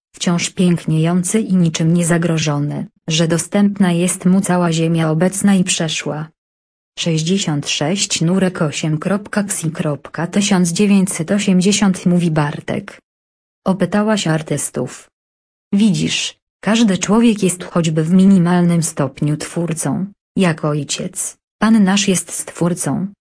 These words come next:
Tu, w stanie ciągłego wzrastania, rozwoju rośnie też potrzeba twórczości. Przyjmujecie nieustannie nasze inspiracje we wszystkich gałęziach twórczości, a są one nikłym śladem ich autentycznej wspaniałości w naszym świecie.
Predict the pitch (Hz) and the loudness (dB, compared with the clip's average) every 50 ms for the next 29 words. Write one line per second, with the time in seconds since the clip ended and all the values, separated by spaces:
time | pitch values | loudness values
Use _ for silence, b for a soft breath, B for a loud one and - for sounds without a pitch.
0 | _ _ _ _ _ _ _ _ _ _ _ - - 170 160 202 233 - _ _ | _ _ _ _ _ _ _ _ _ _ _ -6 -4 -2 -2 -2 -4 -4 _ _
1 | - - - - - - 165 170 165 165 160 - 175 165 165 165 180 185 170 165 | -14 -10 -8 -6 -2 -2 0 0 0 0 0 0 0 0 0 0 0 0 0 0
2 | 160 160 160 160 156 147 - - - 147 147 151 151 147 147 147 - - _ _ | -2 -2 -2 -2 -2 -2 -4 -4 -4 -4 -2 -2 -2 -4 -4 -6 -8 -10 _ _
3 | _ - 185 175 175 170 160 165 175 175 175 180 196 196 196 - - 202 196 202 | _ -4 -2 0 0 0 0 -2 0 0 2 2 2 0 0 0 0 0 0 0
4 | 214 220 - - - 170 165 - - 185 180 180 180 170 175 - - 190 180 - | 0 -2 -2 -2 -4 -6 -6 -4 -4 -2 0 0 -2 -2 -4 -4 -4 -4 -4 -2
5 | - 151 139 143 - - - - - - 151 175 - - _ _ _ _ _ _ | -4 -6 -6 -4 -6 -8 -6 -6 -4 -4 -4 -4 -8 -10 _ _ _ _ _ _
6 | _ _ _ _ _ _ - - - - 175 165 165 165 156 185 202 - - 190 | _ _ _ _ _ _ -6 -4 0 0 2 2 2 2 2 0 0 0 2 2
7 | 180 175 170 160 - - - 190 196 202 202 190 180 175 170 175 180 - 190 175 | 2 2 0 0 -2 -2 0 2 4 6 6 6 4 4 2 0 0 0 0 2
8 | 170 160 160 - - 170 156 156 151 147 - - 180 160 156 180 170 - - - | 2 0 -2 -2 -2 -2 -2 -2 -2 -4 -4 -4 -4 -2 -2 -2 -2 -2 -2 -2
9 | 240 - - - 220 196 156 156 156 151 147 143 151 147 147 143 147 180 170 160 | -2 -4 -2 -2 -2 -2 0 0 0 0 0 0 -2 -2 -2 -2 0 -2 -2 -2
10 | - - - - 190 175 - - 151 139 147 - - - - - 156 160 180 196 | -4 -10 -6 -4 -4 -4 -4 -6 -6 -6 -4 -6 -8 -6 -4 -4 -4 -4 -4 -8
11 | - _ _ - - 170 165 - 240 240 247 240 - 202 220 214 202 180 180 208 | -12 _ _ -6 -4 -4 0 2 4 4 4 4 4 4 4 4 4 4 4 4
12 | 214 - - 185 175 170 - - 185 175 175 170 175 180 - 175 175 - 180 170 | 2 2 2 2 2 2 0 0 -2 -2 0 0 0 0 0 -2 -2 -2 -2 -2
13 | 165 156 160 160 156 156 160 196 202 - - 196 185 180 175 - - - - 175 | -4 -2 -2 -2 -2 0 -2 -4 -4 0 0 0 0 0 -2 -2 -6 -2 -2 0
14 | 170 165 160 156 165 175 - - - - 165 156 170 160 160 156 - 156 151 - | 0 0 0 0 0 -2 -2 -4 -6 -6 -2 0 0 0 0 0 -2 -2 -2 -2
15 | - - - 143 135 131 - - - - - | -4 -4 -4 -6 -6 -4 -6 -6 -6 -6 -8